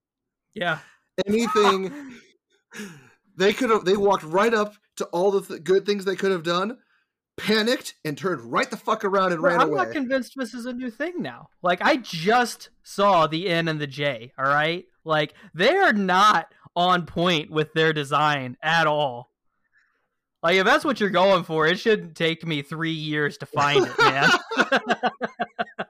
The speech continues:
Speaker 1: Longer than that, 'cause I saw, I've been calling them the Red Wrenchy Deals. They're the only hockey team I knew about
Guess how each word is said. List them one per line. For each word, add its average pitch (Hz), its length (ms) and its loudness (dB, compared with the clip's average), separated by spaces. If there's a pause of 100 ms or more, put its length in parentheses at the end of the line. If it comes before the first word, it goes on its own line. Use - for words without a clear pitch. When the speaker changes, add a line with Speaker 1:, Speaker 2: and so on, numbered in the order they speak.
(340)
Speaker 1:
Longer 262 420 2
than 170 180 -2
that, 190 260 -2
'cause 156 100 -8
I 190 120 -2
saw, 185 260 0
I've 208 100 -4
been 262 100 -8
calling 175 300 0
them 214 180 0
the 156 120 -2
Red 160 180 0
Wrenchy 160 300 -4
Deals. 139 140 -8
They're 226 120 -2
the 285 120 -4
only 185 180 -2
hockey 170 280 -2
team 180 220 -4
I 165 80 0
knew 240 220 0
about 175 400 -6